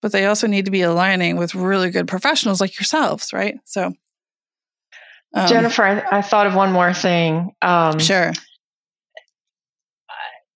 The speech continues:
Speaker 2: uh, an agent needs to be <clears throat> a very good listener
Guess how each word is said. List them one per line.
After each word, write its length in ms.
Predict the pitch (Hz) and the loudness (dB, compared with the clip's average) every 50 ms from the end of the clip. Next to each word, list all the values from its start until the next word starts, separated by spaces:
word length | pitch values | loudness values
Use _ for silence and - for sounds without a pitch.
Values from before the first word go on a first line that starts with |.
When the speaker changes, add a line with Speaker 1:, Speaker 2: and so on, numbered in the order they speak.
| _ _ _ _ _ _ _ _ _ _ _ _ - - | _ _ _ _ _ _ _ _ _ _ _ _ -6 -2
Speaker 2:
uh, 200 | - 139 277 - - - - | -2 0 0 -2 -4 -4 -4
an 180 | 185 170 165 | -4 -2 0
agent 500 | 190 190 214 233 226 240 254 240 - 190 | 0 0 2 2 2 0 0 0 0 0
needs 340 | 185 190 190 196 196 - - | 0 0 0 0 0 0 0
to 100 | - 208 | 0 0
be 480 | 190 196 190 190 185 185 - - - _ - | 0 0 2 2 2 0 -2 -4 -8 _ -4
<clears throat> 40 | - 262 214 - - | -2 -2 -2 -2 0
a 160 | - 185 175 | 0 0 0
very 460 | 170 170 170 185 180 185 190 190 185 | 0 0 2 2 2 4 2 2 2
good 240 | 175 185 180 170 175 | 0 0 0 0 0
listener 680 | 156 151 156 170 - - 208 214 220 240 254 269 | 0 0 0 0 0 0 0 0 0 0 -2 -4